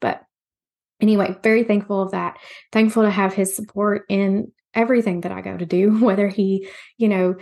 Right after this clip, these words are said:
thinks that it's a little crazy or not. Not to say that he thought this podcast was crazy, but I'm just thankful to have,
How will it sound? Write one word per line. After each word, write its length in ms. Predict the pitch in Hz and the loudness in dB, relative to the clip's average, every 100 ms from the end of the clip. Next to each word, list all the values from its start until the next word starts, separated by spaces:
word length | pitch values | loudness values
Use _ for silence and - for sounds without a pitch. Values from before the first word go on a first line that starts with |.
| - - - | -12 -10 -2
thinks 340 | 202 208 - | -2 -2 -2
that 140 | 196 | 2
it's 200 | 190 190 - | 2 0 -2
a 80 | 190 | 0
little 220 | 185 190 | 0 0
crazy 400 | - 196 190 170 | 0 0 0 0
or 80 | 240 | 0
not. 320 | 330 - 196 | 0 -2 -2
Not 180 | 196 185 | -2 -2
to 60 | |
say 140 | 196 180 | -2 -2
that 140 | 175 | -2
he 80 | 190 | -4
thought 240 | 190 170 - | -2 -2 -2
this 140 | 196 | -4
podcast 480 | - 196 - - - | -4 -4 -4 -4 -6
was 100 | 214 | -8
crazy, 380 | - - 175 117 | -6 -4 -4 -4
but 220 | - - - | -4 -4 0
I'm 120 | 202 | 2
just 200 | 208 - | 2 -2
thankful 300 | 208 190 233 | -2 -2 -2
to 120 | 202 | -4
have, 380 | 190 - - 214 | -6 -6 -6 -8